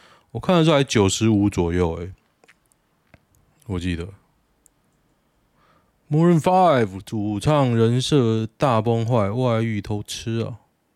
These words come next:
真假？婚外情哦？哦，老婆太帅，我原谅他了。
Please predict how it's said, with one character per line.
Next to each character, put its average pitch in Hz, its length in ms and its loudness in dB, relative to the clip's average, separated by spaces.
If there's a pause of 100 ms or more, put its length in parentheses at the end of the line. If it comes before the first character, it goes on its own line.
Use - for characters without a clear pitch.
(1040)
真 139 220 -4
假？ 87 400 0
婚 110 300 -8
外 120 180 0
情 104 320 -10
哦？ 110 100 -16 (720)
哦， 98 100 -14 (1800)
老 95 200 -10
婆 107 340 -12
太 127 220 -2
帅， 127 200 0
我 107 320 -2
原 95 180 -14
谅 104 320 -10
他 92 140 -10
了。 98 280 -12